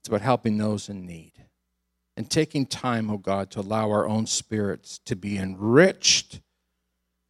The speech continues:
by the truth of Jesus Christ, what really matters. Help us, oh God, today to be like Mary, who declares how great is her God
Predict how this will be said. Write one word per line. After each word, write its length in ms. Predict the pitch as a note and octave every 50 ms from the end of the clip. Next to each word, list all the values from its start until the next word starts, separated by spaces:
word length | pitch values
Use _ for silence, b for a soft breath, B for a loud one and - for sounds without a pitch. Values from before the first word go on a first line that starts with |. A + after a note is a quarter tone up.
| _ _ _ _ _ _ _ _ _ _ _ _ _ _ A2
by 140 | A#2+ A2+
the 140 | G2+ G#2 A2+
truth 420 | - - - B2+ A#2+ G#2+ G2 - A2
of 80 | F#2+
Jesus 380 | - - A#2 G#2 F#2+ - A2 -
Christ, 500 | - - A2+ G#2 F#2+ F2+ F2 - - -
what 200 | - G#2+ G2 D#2
really 240 | F#2+ G2+ G2 G#2 G2+
matters. 580 | F#2 E2+ - F#2+ - - - - - - - _ _ _ _ _ _ _ _ _ _ _ _ _ _ _ _ _ _ _ _ _ _ _ _ _ _ _
Help 240 | _ - F#3 F#3 -
us, 180 | A#2+ - - -
oh 60 | G2
God, 320 | E2+ - F2+ E2+ E2 -
today 500 | - - F2 D#2+ E2 F#2 F2 D#2 - - _ _ _ _ _ _ _ _ _ _ _ _ _ _ _ _
to 80 | - C3
be 180 | A#2+ F#3 G#3+
like 260 | G#3 G3 F3 D#3 A#2+
Mary, 580 | A2+ A#2 A2+ A2+ A#2+ B2 A2 - G#2 - - _ _ _ _ _ _ _ _ _
who 160 | - F#3+ A3 G3+
declares 840 | A3+ A#3+ F3 - - - G#3 A3 G#3 G#3+ G#3+ A3 E3+ D#3+ D#3 C#3 -
how 180 | - F#3+ F#3+
great 560 | F#3+ D3 A#2+ C#3+ D3 D#3+ F#3+ A#3 A#3+ A#3 G#3+ -
is 160 | E3+ D#3 A#2
her 160 | D3+ F3+ F3+
God 540 | D3 D3 D3+ C#3+ C#3 C3 B2 A2+ G#2+ G#2